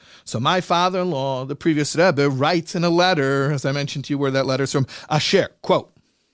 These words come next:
Gedel Hatshuka Lehiskashrus, the intense yearning that one has to be connected to a Rebbe, Yochol Lahasbia,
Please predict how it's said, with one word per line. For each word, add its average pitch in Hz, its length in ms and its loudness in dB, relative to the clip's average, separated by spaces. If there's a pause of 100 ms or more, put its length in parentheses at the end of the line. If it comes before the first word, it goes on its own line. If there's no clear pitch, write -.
(1500)
Gedel 220 720 0
Hatshuka - 800 -4 (500)
Lehiskashrus, - 1200 -4 (920)
the 151 160 -2
intense 202 760 -6 (300)
yearning 156 680 2 (1000)
that 135 140 -10
one 165 240 0
has 160 440 0
to 139 100 -12
be 143 100 -6
connected 156 680 -2
to 156 160 2
a 139 40 2
Rebbe, 127 380 -2 (920)
Yochol 190 720 2
Lahasbia, 165 840 2